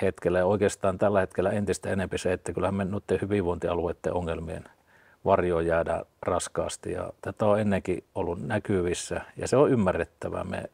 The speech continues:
kaikki haluamme, että hyvinvointialueet, entiset sairaanhoitopiirit jaksaa hyvin, että itse saamme hyvää terveydenhoitoa, vanhukset saavat hyvää hoitoa.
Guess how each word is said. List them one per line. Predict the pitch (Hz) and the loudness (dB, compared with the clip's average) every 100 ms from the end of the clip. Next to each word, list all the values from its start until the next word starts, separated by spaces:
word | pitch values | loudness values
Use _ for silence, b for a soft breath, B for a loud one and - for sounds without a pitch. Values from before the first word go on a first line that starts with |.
| _ _ - | _ _ 0
kaikki | 104 - 92 | 0 2 -2
haluamme, | 95 90 87 82 | 0 0 0 -6
että | - 85 - B B B B - | -4 -6 -6 B B B B -6
hyvinvointialueet, | 101 95 90 80 82 95 90 85 85 92 | -2 0 0 2 4 4 4 4 2 0
entiset | 85 85 85 | -2 -2 -4
sairaanhoitopiirit | - 90 87 82 82 87 - 82 78 - - | 0 2 4 2 0 -4 -2 0 0 -6 -10
jaksaa | - - - 90 | -10 -6 -4 -2
hyvin, | 92 85 | 0 -2
että | - 95 | -2 -4
itse | 90 85 | -2 -4
saamme | - 90 92 | -2 -2 -2
hyvää | 95 92 90 | 2 2 2
terveydenhoitoa, | 95 90 87 85 80 87 - 90 | 2 2 2 2 0 -4 0 0
vanhukset | 95 90 87 - - | 2 0 -2 -6 -4
saavat | 87 87 - | -2 -2 -4
hyvää | 87 87 90 | -2 0 2
hoitoa. | 92 - - 90 | 0 0 -4 -8